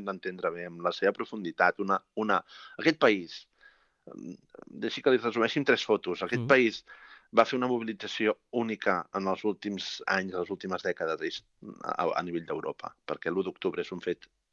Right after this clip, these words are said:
Speaker 1: únic, un, un país que es va mobilitzar de manera pacífica, eh, per exercir el seu dret a l'autodeterminació, que entenem que està emparat per, per tota la legislació internacional, i ho vam fer, i va ser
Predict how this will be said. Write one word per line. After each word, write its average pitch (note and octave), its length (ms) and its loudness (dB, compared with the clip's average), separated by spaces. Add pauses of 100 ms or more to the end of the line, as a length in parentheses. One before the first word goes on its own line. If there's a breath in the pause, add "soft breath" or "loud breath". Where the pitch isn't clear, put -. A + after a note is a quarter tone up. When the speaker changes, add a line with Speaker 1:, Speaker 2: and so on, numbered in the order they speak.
(340)
Speaker 1:
únic, - 460 -2 (720 soft breath)
un, F2+ 320 -4
un F2 120 -8
país F#2 220 6
que G2 140 0
es - 80 -8
va F2+ 160 6 (400 loud breath)
mobilitzar G2+ 500 2
de G2 60 6
manera F#2+ 280 2
pacífica, F#2 640 0 (720 loud breath)
eh, F2 200 6
per F#2+ 140 4
exercir F2+ 320 2
el - 60 0
seu F#2+ 160 6
dret F2+ 160 -2
a E2+ 80 8
l'autodeterminació, E2+ 1000 -2 (1300)
que F#2+ 100 -2
entenem F#2+ 360 0
que G2+ 120 0
està - 160 2
emparat D#2 540 0 (100)
per, F2 160 -2
per E2 140 -4 (140)
tota F2 200 2
la F2+ 80 4
legislació F2+ 680 0
internacional, F2+ 840 0 (720 loud breath)
i A2 60 6
ho G2 60 8
vam F#2+ 180 4
fer, - 240 2
i D3 60 0
va F#2 120 4
ser E2+ 220 -2